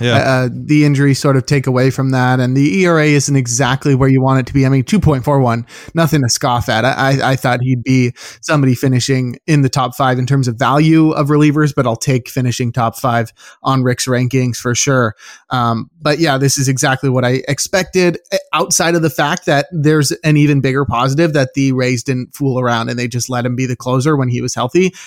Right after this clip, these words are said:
Speaker 2: And that's so awesome. That's more than we could have hoped for. And that's been incredible. And I, and I think he's been doing exactly what we hoped he would have done. And I think, yeah, I think this was our biggest hit, even though there were times this season where it seemed like, dang,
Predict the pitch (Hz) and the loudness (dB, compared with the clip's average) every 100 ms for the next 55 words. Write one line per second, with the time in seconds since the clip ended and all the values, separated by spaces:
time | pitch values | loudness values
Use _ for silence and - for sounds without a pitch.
0 | - 147 143 139 - 143 123 110 131 170 | -6 -2 0 0 0 0 0 0 -2 -2
1 | 170 165 139 127 - - - 143 135 127 | -2 -2 -4 -2 -2 -4 -6 -4 0 2
2 | 131 135 139 - 139 123 - 143 143 - | 2 2 2 0 -2 -2 -4 -2 -2 -2
3 | 180 185 190 - - - - 151 143 151 | 0 2 0 -4 -20 -10 -2 2 2 2
4 | - 160 151 151 151 - 117 131 127 127 | 2 2 2 2 0 -2 -4 -2 -2 -2
5 | 127 135 127 131 117 - 127 131 127 120 | -2 -2 0 -2 -2 -4 -2 0 -2 -2
6 | 123 127 139 131 127 131 131 131 123 139 | -4 -2 -2 -2 -2 -2 -2 0 -2 0
7 | 151 143 135 139 139 123 117 - 131 - | 0 2 2 2 0 0 -4 -6 -8 -8
8 | - - _ 135 135 117 135 131 127 127 | -20 -20 _ -2 -2 -2 -4 -6 -6 -6
9 | 123 123 127 131 - 147 147 160 135 127 | -4 -2 -2 -2 0 -2 0 0 0 0
10 | 127 131 123 139 185 190 185 - 156 156 | 2 0 2 0 2 2 0 -2 0 0
11 | 135 147 135 151 143 143 131 131 - 139 | 0 0 0 0 2 2 0 -2 -2 -2
12 | 131 127 123 131 120 110 | 0 -2 -2 -4 -4 -6